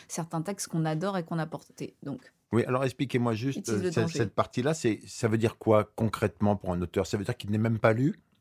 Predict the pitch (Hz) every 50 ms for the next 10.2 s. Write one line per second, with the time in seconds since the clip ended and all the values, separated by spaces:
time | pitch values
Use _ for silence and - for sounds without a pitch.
0 | _ _ _ _ _ _ _ _ - - - - 233 208 196 208 202 262 262 -
1 | 226 196 185 170 - 190 165 170 208 262 294 285 226 185 170 - - 214 208 -
2 | - 190 185 185 185 180 - - 214 226 247 254 - 320 277 247 254 - 190 180
3 | 170 165 170 170 - - - - 254 254 247 233 214 190 - - 180 180 180 170
4 | 175 170 185 185 185 190 190 185 180 175 175 170 175 170 175 185 190 185 165 170
5 | 208 220 220 196 170 170 165 - - 196 196 190 180 165 160 160 160 - - -
6 | - _ - 175 170 165 - 196 190 196 190 - 254 - - 285 269 247 - -
7 | - 160 - 101 - - - - - - 95 95 92 - 82 80 - - 80 80
8 | 78 - 73 71 76 76 73 67 69 - - - 175 180 185 202 233 294 370 370
9 | _ _ _ _ _ _ _ _ _ _ _ _ - - - - 156 147 - -
10 | - - -